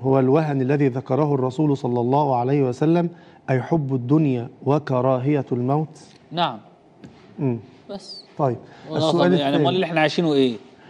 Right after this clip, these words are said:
Speaker 1: أيوة.
Speaker 2: عشان إحنا زي الفل؟
Speaker 1: لا طبعًا.
Speaker 2: في ناس طبعًا وهمة نفسية إن إحنا زي الفل.
Speaker 1: آه، وإحنا
Speaker 2: لما
Speaker 1: أحسن
Speaker 2: تيجي
Speaker 1: من
Speaker 2: تنقد
Speaker 1: غيرنا
Speaker 2: وبتاع يقول لك:
Speaker 1: وبتاع.
Speaker 2: "لا، لا، والحمد لله، يعني تنقد جماعة ولا تنقد ت-، تنظيم ولا تنقد دعوة ولا تنقد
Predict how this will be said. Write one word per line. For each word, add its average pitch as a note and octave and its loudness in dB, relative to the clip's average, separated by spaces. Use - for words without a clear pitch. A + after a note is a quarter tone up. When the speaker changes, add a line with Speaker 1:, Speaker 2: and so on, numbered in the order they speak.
Speaker 1:
أيوة. C#3+ 2
Speaker 2:
عشان D3 -2
إحنا E3 -2
زي D3+ 4
الفل؟ D#3+ 0
Speaker 1:
لا D3+ 0
طبعًا. B2+ -4
Speaker 2:
في A#3+ 0
ناس B3+ 4
طبعًا B3 2
وهمة G#3+ 2
نفسية F#3 -4
إن F4 -8
إحنا F#3+ -2
زي E3+ 2
الفل. E3 0
Speaker 1:
آه، D#3+ 4
وإحنا D#3+ -2
Speaker 2:
لما D3+ -4
Speaker 1:
أحسن - -12
Speaker 2:
تيجي - 2
Speaker 1:
من C#3+ 2
Speaker 2:
تنقد - 4
Speaker 1:
غيرنا D#3+ 0
Speaker 2:
وبتاع C#3 -2
يقول G3+ 2
لك: F#3+ 0
Speaker 1:
وبتاع. G3+ -2
Speaker 2:
"لا، C4 6
لا، C4 6
والحمد G3 0
لله، G#3 4
يعني C3 -8
تنقد G3 0
جماعة E3 2
ولا C#3+ 2
تنقد D3+ -2
ت-، C3 -4
تنظيم C3 -4
ولا D#3+ -2
تنقد D3 -2
دعوة E3 0
ولا D#3 -2
تنقد C#3 -6